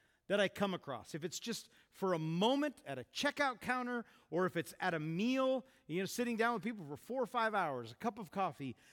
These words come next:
how am I using every moment to proclaim to people the truth of who Jesus is? Are we or are we not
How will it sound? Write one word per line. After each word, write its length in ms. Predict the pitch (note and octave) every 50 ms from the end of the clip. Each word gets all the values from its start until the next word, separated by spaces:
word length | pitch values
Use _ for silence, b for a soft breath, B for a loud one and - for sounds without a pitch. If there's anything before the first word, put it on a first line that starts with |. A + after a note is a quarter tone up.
| B B
how 220 | B - G#3+ C4+ D4
am 100 | D4+ C#4+
I 80 | C4 A#3
using 720 | G#3+ F#3 E3+ F3+ G3 A3 A#3 A3 D#3+ D3+ D3 C3 B2+ C3+ - _ _ -
every 480 | F3 G3 A3 F#3+ F3+ G#3 A#3+ A#3 A3
moment 500 | G3+ F#3+ F3+ F3+ F3+ F3 D#3 C#3+ B2 A#2 _ _ b b b b b b b b b _ _ _ _ -
to 100 | D#3 -
proclaim 520 | - E3 D#3+ - - E3 F#3 G3 G#3+ G3+
to 140 | - G3+ F#3
people 340 | - - D#3+ C#3+ - C#3+ C3
the 100 | A#2 B2
truth 440 | - - - D#3 D#3+ E3+ D#3+ - - - _ -
of 120 | C3+ A2
who 160 | G#2+ B2+ B2+
Jesus 460 | A2+ G#2 A2+ A2 G#2 G2+ G#2 - - - -
is? 240 | - - - - - _ _ _ _ _ _ _ _ _ _ _ _ _ _ _ _ _ _ _ _ _ _ _ _ _ _ _ _ _ _ _ _ - _ -
Are 220 | C#3+ F#3 G#3+ A3
we 240 | A3 G#3+ A3 A3 A3
or 220 | F3 E3+ E3 D3
are 180 | C3+ D3 D#3+ E3
we 140 | E3 D#3+ C#3+
not 260 | C#3 C3+ C3+ C#3